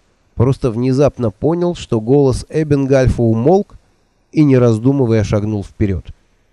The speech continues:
К этому моменту пламя в камине больше не казалось мне серьезным препятствием. Кажется, я просто забыл, что огонь имеет свойство обжигать. Я и не обжегся, разумеется.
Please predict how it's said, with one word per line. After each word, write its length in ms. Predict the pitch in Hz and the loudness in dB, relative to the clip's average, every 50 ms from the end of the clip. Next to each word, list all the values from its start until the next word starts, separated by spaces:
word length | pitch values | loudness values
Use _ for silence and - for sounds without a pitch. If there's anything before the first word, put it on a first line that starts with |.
| _ _ _ _ _ | _ _ _ _ _
К 60 | - | -2
этому 320 | 151 135 - 113 113 113 | -2 0 0 0 0 0
моменту 500 | 110 113 117 117 131 147 156 139 - - | 0 0 0 0 0 -2 -2 -2 -2 -4
пламя 380 | 98 - - 120 131 127 123 117 | -2 -2 -2 -2 0 0 -2 -4
в 80 | 110 - | -4 -4
камине 400 | - 123 120 131 135 135 131 123 | -4 -4 -4 -2 -4 -2 -4 -4
больше 360 | 120 131 165 175 170 - 165 | -2 -2 -2 -2 -2 -4 -6
не 140 | 160 165 160 | -6 -6 -4
казалось 540 | - 190 - 165 170 180 101 76 - - | -4 -4 -4 -2 -4 -4 -4 -4 -6 -6
мне 140 | 104 107 107 | -6 -6 -6
серьезным 580 | 92 98 113 113 117 120 147 151 131 139 135 117 | -4 -2 -2 0 2 2 2 2 2 0 -4 -2
препятствием. 840 | - 131 131 117 - 120 110 98 - - - - 92 87 87 92 _ _ _ _ _ _ _ _ _ _ _ _ - | -2 -2 -2 -2 -2 -4 -4 -4 -8 -14 -14 -12 -10 -10 -10 -12 _ _ _ _ _ _ _ _ _ _ _ _ -4
Кажется, 400 | - 147 135 123 113 - - 107 | -2 0 0 0 -2 -4 -4 -4
я 80 | 104 | -4
просто 360 | - - 127 120 - - 120 | -2 -2 -4 -4 -2 -4 -6
забыл, 460 | 107 101 117 113 101 101 107 117 127 120 | -4 -2 -2 -4 -2 -4 -6 -8 -8 -10
что 260 | - - - 107 101 | -12 -8 -6 -4 -4
огонь 420 | 98 90 90 95 110 123 135 - _ - | -4 -6 -4 -4 -4 -4 -4 -6 _ -10
имеет 480 | 110 101 98 98 101 101 98 98 - | -8 -6 -6 -6 -6 -6 -8 -8 -10
свойство 600 | - - - 98 90 92 95 90 - - - 107 | -10 -10 -8 -8 -6 -8 -8 -10 -10 -10 -6 -6
обжигать. 640 | 104 101 107 110 110 110 107 104 101 87 - _ _ _ _ _ _ _ _ _ _ _ _ _ _ _ _ _ _ _ _ _ _ _ _ _ _ _ _ _ _ _ | -6 -6 -4 -4 -4 -4 -4 -6 -8 -8 -10 _ _ _ _ _ _ _ _ _ _ _ _ _ _ _ _ _ _ _ _ _ _ _ _ _ _ _ _ _ _ _
Я 260 | - 107 101 143 208 240 | -10 -4 -2 0 0 0
и 80 | 196 | 0
не 140 | 143 120 113 | 0 0 0
обжегся, 580 | 107 104 104 117 113 120 123 113 - - - 101 | 0 0 0 2 2 4 2 2 2 -2 -2 -2
разумеется. 760 | 104 101 98 107 104 104 101 98 98 90 _ - - 80 76 | 0 0 0 -2 -2 -2 -4 -4 -6 -8 _ -12 -12 -12 -12